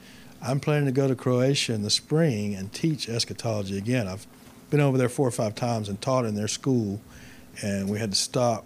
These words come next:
when covid hit, but it'll help me, uh, refresh my grasp of this material by teaching you. So we may do ecclesiology. I'm gonna teach that over there as well after eschatology, but,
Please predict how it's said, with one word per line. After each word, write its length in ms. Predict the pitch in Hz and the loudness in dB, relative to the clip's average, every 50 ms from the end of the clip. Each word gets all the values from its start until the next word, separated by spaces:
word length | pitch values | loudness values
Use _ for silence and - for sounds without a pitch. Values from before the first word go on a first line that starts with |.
| - - - | -12 -10 -8
when 420 | 110 104 101 98 95 95 92 92 - - | -6 -4 -4 -4 -4 -6 -8 -10 -8 -4
covid 320 | - 143 131 117 101 92 | -2 0 0 0 -2 -4
hit, 320 | - 101 95 92 90 87 - - - - - - - - - - - - | -6 -6 -6 -6 -6 -8 -10 -14 -20 -20 -20 -20 -20 -20 -20 -18 -14 -8
but 400 | 107 104 107 98 98 - - 113 | -4 -2 -2 -2 -2 -4 -2 -2
it'll 180 | 113 104 98 | -2 0 -2
help 340 | - - 127 123 120 - - | 0 0 0 0 0 -2 -2
me, 400 | 107 120 117 107 104 107 104 - - - 123 113 - - | 0 2 2 2 2 0 -2 -4 -8 -14 -14 -14 -12 -10
uh, 300 | 101 95 95 95 95 95 92 - - - | -10 -8 -8 -8 -8 -8 -10 -12 -12 -12
refresh 720 | 104 107 110 110 - - - - 123 110 107 - - - | -8 -6 -6 -6 -6 -6 -4 -2 -2 0 0 -2 -2 -2
my 260 | 110 110 107 107 104 101 | -2 -2 -2 -2 -2 -4
grasp 480 | 95 104 104 101 98 98 - - - | -2 -2 0 0 0 0 -2 -4 -6
of 80 | 98 98 | -8 -6
this 220 | 95 92 - - | -6 -6 -6 -6
material 520 | 107 101 - - 104 92 92 92 98 120 - - - - - - - - - - - | -8 -6 -6 -4 -4 -2 -2 -4 -4 -6 -6 -10 -14 -20 -20 -20 -20 -20 -20 -16 -10
by 100 | - 107 | -8 -8
teaching 400 | 92 - - 104 101 - - 90 92 | -6 -4 -4 -4 -2 -2 -4 -4 -2
you. 200 | 110 110 92 - - | -2 -2 -2 -4 -6
So 280 | - - - 95 95 - - - - - - - - - - - - - - - - - - - - - - - - - | -6 -6 -6 -6 -6 -8 -12 -16 -20 -20 -20 -20 -20 -20 -20 -20 -20 -20 -20 -18 -18 -18 -18 -16 -18 -18 -18 -20 -10 -4
we 80 | - 123 | 0 2
may 160 | 123 139 170 | 4 4 4
do 340 | 165 143 151 160 156 156 139 - - - - | 4 6 6 6 6 4 2 0 -6 -10 -10
ecclesiology. 720 | 123 - 160 165 156 143 151 151 151 156 151 156 143 127 | -4 0 2 4 4 6 6 6 6 6 4 4 2 2
I'm 60 | 131 | 2
gonna 160 | 139 131 123 | 2 2 2
teach 260 | - - 151 135 - | 2 2 2 2 2
that 220 | - 135 135 135 135 | 2 2 2 4 4
over 180 | 139 135 131 | 4 4 4
there 160 | 135 135 131 | 4 4 4
as 140 | 123 113 127 | 2 2 2
well 320 | 135 131 135 135 131 127 - - - - - - - - - | 2 2 4 4 2 0 -2 -8 -20 -20 -20 -20 -20 -10 -4
after 320 | 120 127 139 131 - 147 | -2 0 0 0 0 0
eschatology, 680 | 139 135 - - - - - 139 131 135 131 123 127 131 | 0 0 0 -2 -4 -2 0 2 2 4 4 4 2 2
but, 240 | 117 113 101 90 - | 2 2 0 -2 -4